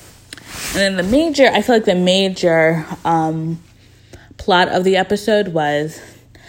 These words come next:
Addison Rae of the TikTokers makes her debut.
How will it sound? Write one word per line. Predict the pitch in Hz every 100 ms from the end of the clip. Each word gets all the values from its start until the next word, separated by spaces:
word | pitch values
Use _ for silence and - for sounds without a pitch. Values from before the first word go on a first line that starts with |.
| - - -
Addison | 170 170 185 - 262 277
Rae | 330 339 320 311 302 302
of | 196 180
the | 208
TikTokers | 330 339 - 285 - 277 269 262 262 262 220
makes | 185 180 -
her | 226
debut. | 220 240 226 285 320 269 254 277 277